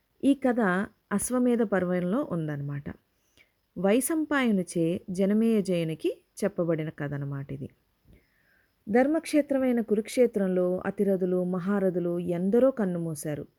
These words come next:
పద్దెనిమిది అక్షౌహిణీల సేన కురుపక్షంలో అశ్వత్థామ, కృతవర్మ, కృపాచార్యులు మిగిలారు.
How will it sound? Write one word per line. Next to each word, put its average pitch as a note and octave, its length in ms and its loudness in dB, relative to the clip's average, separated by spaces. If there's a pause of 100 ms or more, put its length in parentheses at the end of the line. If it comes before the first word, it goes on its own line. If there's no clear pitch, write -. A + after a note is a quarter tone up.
(480)
పద్దెనిమిది G3+ 560 2 (120)
అక్షౌహిణీల B3 760 2
సేన F3+ 420 -4
కురుపక్షంలో F#3 760 -4
అశ్వత్థామ, F#3 840 -4
కృతవర్మ, F#3 840 -2
కృపాచార్యులు F3+ 760 -2
మిగిలారు. D#3+ 500 -2